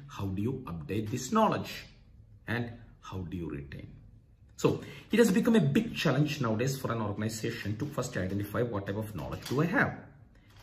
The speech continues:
The knowledge could be your designs, your processes, your people's knowledge, i-, the standards,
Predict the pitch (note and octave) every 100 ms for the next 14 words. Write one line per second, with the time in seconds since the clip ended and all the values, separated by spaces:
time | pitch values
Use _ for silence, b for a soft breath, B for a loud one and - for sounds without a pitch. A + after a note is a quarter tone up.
0 | b b b b - - G#2 G#2 A2+ -
1 | - G2 E2 B2 C#3+ - - - - -
2 | F#2+ E2+ F#2+ G#2 F#2+ C3 C#3 - - -
3 | - - - F2 D#2 D#2+ F2+ - G2+ D#3
4 | D3 - - b b b b F#2 G2+ -
5 | G2+ G#2 A2+ A2+ - - - - - -
6 | - E2+ F2+ D3 - - - - - -
7 | - _ - - - - - _ _ _
8 | _ _ - _ - _ - - - -
9 | - - - - G2 - - G2 F#2+ C3
10 | D3 - -